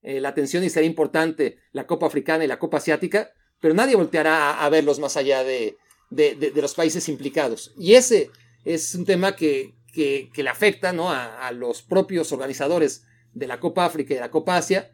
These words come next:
Por supuesto que, que a los equipos que tienen que perder a sus jugadores en momentos importantes de la temporada,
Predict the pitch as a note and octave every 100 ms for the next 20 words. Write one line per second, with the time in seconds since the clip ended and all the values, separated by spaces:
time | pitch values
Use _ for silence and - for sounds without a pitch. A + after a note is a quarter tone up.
0 | _ - D#3 C#3+ A3+ G#3 F3 D#3 C#3 -
1 | D3+ C#3 C#3 C3+ C3 D#3 C3+ G#3 - D3
2 | B2+ - - _ _ - C#3 C3 C3 F#3
3 | F3+ E3 D#3+ C#3+ C#3+ D3 E3+ D#3 _ -
4 | C3+ D3+ - D#3+ F#3 - C3+ C#3+ E3 E3
5 | D#3+ D3+ C3+ C#3 D#3 D#3 D#3+ C#3+ D3 F#3
6 | E3+ G3 F#3+ G#3+ -